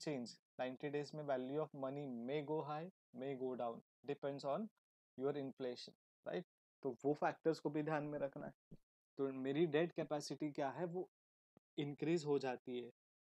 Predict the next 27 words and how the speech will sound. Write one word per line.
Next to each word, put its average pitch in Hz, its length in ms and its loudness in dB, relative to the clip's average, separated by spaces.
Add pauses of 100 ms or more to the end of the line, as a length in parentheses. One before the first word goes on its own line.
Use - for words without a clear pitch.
कल 139 160 2
को 147 120 0
मैंने 151 240 0
दस 135 280 0
लाख 147 160 0
का 151 100 -2
ट्रांजैक्शन 139 680 -2
किया 135 300 2
क्रेडिट 131 480 -2
में, 151 160 -6 (160)
तो 156 160 0
भी 175 200 4
I'll 165 300 8
be 180 100 4 (100)
okay 156 260 0 (100)
because 147 280 -4
I 131 200 0
have 156 240 4
a - 100 -20
factor, 127 380 2 (580)
I 127 200 2
have 143 200 2
an 160 80 0
organization 143 920 0
which 139 220 -2
gives 131 240 0
me 156 120 -4